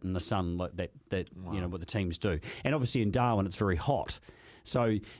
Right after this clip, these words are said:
Speaker 1: you get a high te-, track temperature, a very high track temperature, uh, high ambient temperatures. So therefore the tyre,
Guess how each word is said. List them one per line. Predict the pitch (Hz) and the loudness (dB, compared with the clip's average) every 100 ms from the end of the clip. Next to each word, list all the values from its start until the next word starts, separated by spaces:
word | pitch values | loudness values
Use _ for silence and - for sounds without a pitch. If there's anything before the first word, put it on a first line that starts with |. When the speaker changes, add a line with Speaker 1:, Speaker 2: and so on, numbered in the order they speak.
| - | -8
Speaker 1:
you | 113 | -2
get | 113 104 | 0 0
a | |
high | - 135 120 | 0 2 0
te-, | - 170 | 0 -2
track | - - 175 - | -2 -2 -2 0
temperature, | 185 165 185 208 247 - - | -2 0 -2 0 -2 -6 -2
a | |
very | 113 160 | 0 2
high | 143 139 | 2 0
track | - 123 | 0 -2
temperature, | - 113 110 - 120 110 - - - - | 0 0 0 0 0 0 -2 -14 -12 -2
uh, | 101 98 | 0 0
high | - 147 143 | 0 2 4
ambient | 131 123 123 101 | 2 2 0 0
temperatures. | 127 113 110 117 101 | -2 -2 -2 0 0
So | - | 0
therefore | 98 107 101 110 101 | 2 2 0 0 2
the | 98 | 0
tyre, | - 113 110 101 | 2 2 4 4